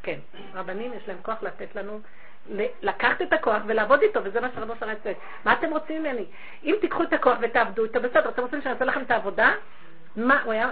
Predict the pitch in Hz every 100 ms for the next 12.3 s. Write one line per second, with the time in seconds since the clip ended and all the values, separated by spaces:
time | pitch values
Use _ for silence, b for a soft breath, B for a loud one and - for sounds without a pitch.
0 | - 220 214 220 214 277 269 - 233 240
1 | 254 226 202 214 240 277 - 240 254 -
2 | 262 247 233 208 214 - 233 269 247 -
3 | 220 196 208 254 233 190 208 226 285 214
4 | 208 240 233 233 - 269 359 247 - B
5 | B B 262 320 294 254 269 269 262 254
6 | 240 254 247 240 220 214 269 247 240 254
7 | 269 226 214 202 214 226 208 214 196 220
8 | 240 302 - B B B B 214 220 233
9 | 233 285 302 294 302 294 247 254 302 -
10 | 269 262 - 269 254 294 370 - 277 247
11 | 254 240 269 269 254 254 285 220 247 240
12 | 214 311 415